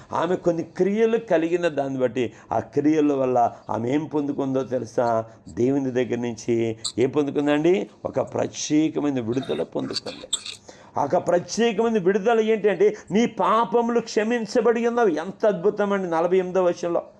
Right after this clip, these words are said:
ఆమె విస్తారముగా ప్రేమించింది కనుక ఆమెతో యేసు ప్రభు వారు చెప్తున్నారు,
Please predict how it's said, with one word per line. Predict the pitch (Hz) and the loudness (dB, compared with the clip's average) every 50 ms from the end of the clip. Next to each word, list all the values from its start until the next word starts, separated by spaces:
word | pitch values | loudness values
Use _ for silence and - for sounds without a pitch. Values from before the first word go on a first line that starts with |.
| - - - - - - - | -20 -20 -20 -20 -10 -6 -2
ఆమె | 143 190 208 220 | 0 2 2 2
విస్తారముగా | 208 196 185 190 - - 208 208 226 226 233 240 233 240 220 240 | 2 2 0 0 0 2 2 4 4 4 2 2 2 2 2 2
ప్రేమించింది | 226 - - 190 180 196 220 240 226 - - 226 220 233 214 | 2 2 0 0 0 0 0 0 -2 -2 -2 0 0 2 2
కనుక | 220 214 196 196 208 214 220 190 - - - | 2 0 0 0 2 2 2 0 -2 -2 -2
ఆమెతో | 156 185 220 226 233 233 226 240 | 0 0 2 2 0 2 2 4
యేసు | - 277 202 208 - - 240 | 4 4 2 2 2 0 -2
ప్రభు | 190 214 226 226 214 | 0 2 2 2 4
వారు | 240 233 233 - 226 | 2 2 2 2 0
చెప్తున్నారు, | - - 208 202 190 185 175 180 220 - | -2 0 -2 -2 0 2 4 4 4 2